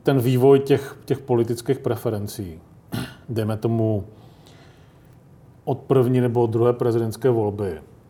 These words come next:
což je vlastně největší, tam je nejvě-, tam byla největší účast, že jo.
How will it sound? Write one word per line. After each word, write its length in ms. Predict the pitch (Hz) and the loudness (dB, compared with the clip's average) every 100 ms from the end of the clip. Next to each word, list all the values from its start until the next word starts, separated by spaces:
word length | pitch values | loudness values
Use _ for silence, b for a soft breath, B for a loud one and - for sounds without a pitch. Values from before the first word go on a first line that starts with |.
| - - - - | -20 -20 -20 -20
což 180 | - 113 | -6 0
je 80 | 127 | 0
vlastně 260 | 123 - | 0 -2
největší, 760 | 131 127 123 123 - 123 117 117 127 | 0 2 2 -2 -4 -4 -2 -4 -6
tam 120 | 123 | -4
je 60 | 123 | -2
nejvě-, 260 | 117 113 117 | -2 -2 -4
tam 120 | 120 | -4
byla 120 | 123 | -2
největší 380 | 113 110 113 107 | -2 -4 -6 -8
účast, 380 | 101 - 87 - | -12 -12 -14 -16
že 100 | |
jo. 60 | 87 | -20